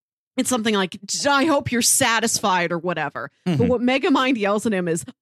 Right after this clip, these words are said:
Speaker 1: "I will!" And he says, "That doesn't even make sense," which is, like, maybe too much of, like, a hat on a hat to cap off that joke. And
Speaker 2: Yeah.
Speaker 1: it totally comes back when Megamind just very sadly says,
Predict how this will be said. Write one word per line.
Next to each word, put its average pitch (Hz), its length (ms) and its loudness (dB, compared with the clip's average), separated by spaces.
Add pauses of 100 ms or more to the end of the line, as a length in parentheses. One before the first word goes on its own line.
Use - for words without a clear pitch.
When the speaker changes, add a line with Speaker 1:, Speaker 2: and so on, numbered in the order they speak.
Speaker 1:
"I 392 400 4
will!" 285 720 2 (420)
And - 100 0
he - 140 0
says, - 380 -2 (220)
"That 381 180 0 (120)
doesn't 415 460 0
even 294 480 0
make 254 300 2
sense," - 760 0 (240)
which 277 240 0
is, 294 140 -4
like, - 180 -6
maybe 311 460 0
too 320 300 2
much 262 360 0
of, - 140 0
like, 247 240 -4
a 214 180 -2
hat 226 220 0
on 240 160 -2
a 233 120 -2
hat 214 280 -2 (100)
to 277 80 -8
cap 208 320 -8
off 226 220 -2
that 202 200 -4
joke. 196 460 -2 (220)
And 156 80 0
Speaker 2:
Yeah. 127 300 0
Speaker 1:
it - 40 -12
totally 285 420 -2
comes 254 300 -2
back 240 300 0
when 240 160 0
Megamind 220 540 0
just 220 200 -2
very 240 340 -2
sadly 220 520 -2
says, 214 400 -2